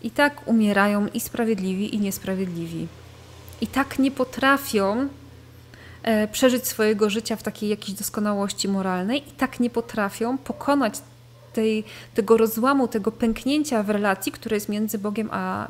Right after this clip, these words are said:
em, a, e, a człowiekiem. E, i tutaj,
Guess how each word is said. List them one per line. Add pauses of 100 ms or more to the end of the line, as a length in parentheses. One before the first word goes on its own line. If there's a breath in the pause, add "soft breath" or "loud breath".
em, (100)
a, (480 loud breath)
e,
a
człowiekiem. (640 loud breath)
E,
i
tutaj,